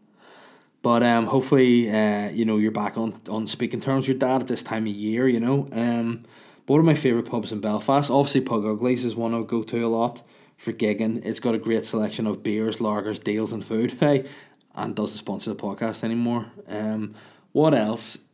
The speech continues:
Where else? They're like, obviously, I don't know, I haven't actually been out in Belfast a while lot recently. Foundry's nice new bar, White's Tavern's good,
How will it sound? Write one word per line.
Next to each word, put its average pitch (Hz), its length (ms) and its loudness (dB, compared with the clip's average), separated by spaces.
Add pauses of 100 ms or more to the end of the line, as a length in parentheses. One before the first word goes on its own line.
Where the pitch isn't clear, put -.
(220)
Where 151 280 4
else? 104 180 -2
They're 139 140 0
like, 143 260 0
obviously, 131 1040 4 (2250)
I - 60 -6
don't - 160 0
know, 160 140 4
I - 20 2
haven't 254 160 0
actually 196 220 2
been 110 180 0
out 120 120 -2
in 190 120 0
Belfast 208 580 0
a 127 80 -2
while 110 440 0
lot 107 280 -4
recently. 165 460 0 (540)
Foundry's 135 580 4
nice 156 240 2
new 147 140 4
bar, 147 320 6
White's 120 240 0
Tavern's 131 640 -2
good, 135 640 4